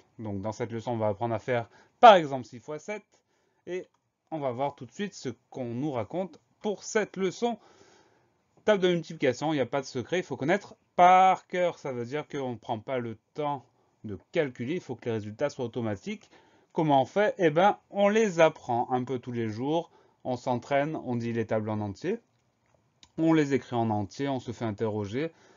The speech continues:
Tout un tas de stratégies qui permettent de les apprendre par cœur. Par cœur, ça veut dire que quand j'entends ou quand je vois six fois sept, tout de suite dans ma tête, il y a le résultat qui s'affiche, ou bien le résultat, je l'entends, le résultat c'est quarante-deux. Autre opération, cinq fois neuf.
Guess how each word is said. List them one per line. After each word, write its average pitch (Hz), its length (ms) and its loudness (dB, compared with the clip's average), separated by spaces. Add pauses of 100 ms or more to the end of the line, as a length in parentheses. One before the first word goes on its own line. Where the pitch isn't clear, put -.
(600)
Tout 190 220 -2
un 147 140 6
tas 151 140 2
de 135 120 0
stratégies 123 460 -2
qui 160 100 -10
permettent 139 300 0
de 151 40 0
les 113 160 -2
apprendre 147 300 -2
par 135 160 0
cœur. 95 220 -4
Par 113 200 0
cœur, 185 200 -2
ça - 100 -10
veut 131 80 -4
dire 127 160 -2
que - 80 -6
quand 147 280 0
j'entends 135 420 0
ou 120 80 -2
quand 117 240 -2
je 107 80 -4
vois 117 280 2
six - 220 -16
fois 123 160 -6
sept, 147 320 -4 (480)
tout 196 120 0
de - 40 -16
suite 139 200 -6
dans 117 100 4
ma 107 160 0
tête, 185 400 -2
il - 40 0
y 120 40 2
a - 20 4
le 107 80 2
résultat 107 340 -2
qui - 140 -10
s'affiche, 196 560 -6 (240)
ou 139 80 -4
bien 123 200 0
le 113 180 2
résultat, 107 420 -2
je 95 80 -4
l'entends, 95 380 -2
le 139 80 -2
résultat 110 320 -4
c'est 160 160 -6
quarante-deux. 131 720 0 (680)
Autre 107 220 -8
opération, 110 440 0
cinq 190 300 -2
fois 143 160 -4
neuf. 98 400 -6